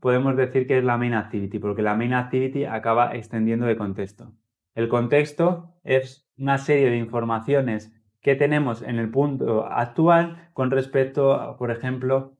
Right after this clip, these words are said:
a cuáles son los recursos a los que podemos acceder, cuál es el tema que se está utilizando en este contexto en particular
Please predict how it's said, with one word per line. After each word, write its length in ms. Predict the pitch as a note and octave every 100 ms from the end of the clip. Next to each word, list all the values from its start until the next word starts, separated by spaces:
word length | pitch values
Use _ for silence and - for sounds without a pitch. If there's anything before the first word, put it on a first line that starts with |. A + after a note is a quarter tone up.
| -
a 160 | A2+
cuáles 240 | A#2 A#2+ A#2
son 160 | B2
los 100 | A#2+
recursos 420 | A#2 A#2 B2 A#2
a 80 | A#2
los 120 | A2+
que 100 | A2+
podemos 300 | - A2+ A2
acceder, 640 | A2+ G#2 A#2 C3 D3 D3+ D3
cuál 180 | B2+ A#2
es 140 | A2
el 160 | A2+ A2
tema 320 | A#2+ A2+ A2
que 80 | A2+
se 100 | A2
está 180 | G2
utilizando 760 | A2 A2+ G#2+ G#2+ A2+ A2 A2 A2 - _ -
en 180 | A#2
este 720 | A2+ A2+ - A2 G#2+ G#2+ G#2+ - -
contexto 480 | A2+ A2 A2+ -
en 100 | A2+
particular 960 | G#2+ A2 A2 A#2 B2+ D#3 D#3 D#3+ D#3 -